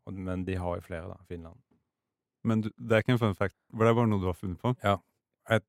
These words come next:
Speaker 1: eh, oppspark er veldig bra da.
Speaker 2: Mm.
Speaker 1: De, Finland kalles jo Land of the Lakes,
Speaker 2: Mm.
Speaker 1: men Norge har faktisk flere.
Speaker 2: Mm.
Speaker 1: Det stemmer ikke, men
Speaker 2: <laughs>
Speaker 1: jeg fant opp at det kunne vært en god fun fact da.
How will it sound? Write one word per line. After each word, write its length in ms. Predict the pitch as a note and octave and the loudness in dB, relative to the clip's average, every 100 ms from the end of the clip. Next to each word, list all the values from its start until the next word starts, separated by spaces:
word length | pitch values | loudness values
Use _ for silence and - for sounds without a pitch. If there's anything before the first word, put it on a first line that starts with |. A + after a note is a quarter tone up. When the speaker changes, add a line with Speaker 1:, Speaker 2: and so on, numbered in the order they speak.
| _ _ | _ _
Speaker 1:
eh, 720 | A2+ A2 G#2+ G#2 G2+ G2 F#2 G2 - | 4 6 6 4 4 0 -2 -8 -4
oppspark 480 | B2 - - G#2+ G2+ | -4 -4 -2 -2 2
er 120 | B2+ A2+ | 4 4
veldig 140 | G2 | 4
bra 140 | G2 G2 | 2 0
da. 20 | - - | -4 -12
Speaker 2:
Mm. 200 | - F2 D#2+ | -10 -10 -8
Speaker 1:
De, 120 | G2+ _ _ _ | -10 _ _ _
Finland 380 | - G#2 F#2+ G2+ | -8 -6 -4 -6
kalles 380 | - G2 F2 - | -4 -6 -6 -12
jo 100 | F#2 | -10
Land 280 | F2+ F2 F2 | -6 -6 -8
of 60 | F2 | -10
the 60 | F#2 | -8
Lakes, 580 | G#2 A#2 _ - - G#2 | -6 -8 _ -20 -18 -8
Speaker 2:
Mm. 100 | G#2+ | -6
Speaker 1:
men 160 | G2 | -2
Norge 260 | G2+ F#2+ F#2 | 0 0 2
har 160 | F#2 F#2+ | 0 0
faktisk 320 | F2+ - - | -2 -12 -12
flere. 300 | F2+ E2+ F#2 _ - | -10 -12 -14 _ -10
Speaker 2:
Mm. 120 | F#2+ - _ _ _ _ _ _ _ _ _ G2 | -10 -10 _ _ _ _ _ _ _ _ _ -10
Speaker 1:
Det 260 | F#2+ F#2+ - | -6 -6 -6
stemmer 260 | A2+ F#2 E2+ | -6 -6 -8
ikke, 160 | G2+ | -12
men 240 | F#2 F2 F2+ _ _ _ - | -12 -16 -20 _ _ _ -6
Speaker 2:
<laughs> 640 | - - - - - - | 0 0 0 -10 -12 -12
Speaker 1:
jeg 100 | A2+ | -10
fant 260 | A2+ G2 G2+ | -8 -8 -10
opp 140 | F#2 _ _ _ _ | -12 _ _ _ _
at 160 | G#2+ - | -4 2
det 180 | G#2+ G2+ | 2 2
kunne 180 | G#2 G2+ | 0 2
vært 280 | F#2 - G2+ | 0 -4 -10
en 280 | F#2+ F2+ F2+ | -10 -10 -10
god 180 | F2+ F2+ | -12 -12
fun 160 | F2+ | -14
fact 240 | F2 A2+ | -14 -16
da. 60 | - | -18